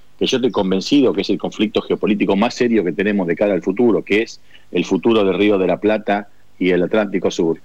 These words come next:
Reducirlo a una tarea de sacar barro me parece que es algo demasiado grosero, y yo, que yo creo que lo que veo con mucha tristeza es que el presidente que dijo, porque además hay que decir con mucha claridad, nosotros militamos este gobierno, lo votamos, lo apoyamos,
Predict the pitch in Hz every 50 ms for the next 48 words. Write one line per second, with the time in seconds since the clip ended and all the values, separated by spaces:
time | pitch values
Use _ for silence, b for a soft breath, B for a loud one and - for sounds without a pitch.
0 | B B B B - 104 98 104 104 104 110 110 - - 143 143 151 131 120 120
1 | 98 - 107 107 123 120 110 - - 92 - 110 104 107 123 139 151 151 143 123
2 | 92 - 101 104 131 143 - 160 143 110 - 101 98 101 120 139 - - 113 131
3 | 117 101 90 90 92 90 92 87 - - 147 160 151 127 110 95 92 - - 117
4 | 107 110 127 139 - - - - - - - - - - - - 98 92 - 131
5 | 117 - 120 101 - 110 123 135 139 135 - - 113 104 104 95 95 101 98 107
6 | 139 156 151 - 117 101 101 110 147 143 147 120 - 110 101 - 139 143 - -
7 | 123 - 104 90 82 98 92 - 156 120 123 127 131 127 - 147 143 139 B B
8 | B B B B - 101 101 120 175 165 - - - 87 78 73 - - - -
9 | 80 76 - - 95 95 98 110 143 151 - 113 95 90 - - - - 87 90
10 | - - - 80 85 104 143 143 117 95 82 - 123 120 - 127 107 92 85 85
11 | - - 143 147 127 90 - - - 95 80 85 85 101 131 139 131 107 82 82
12 | 78 73 76 - - 131 147 147 110 87 82 80 78 73 - 120 131 139 143 151
13 | 143 -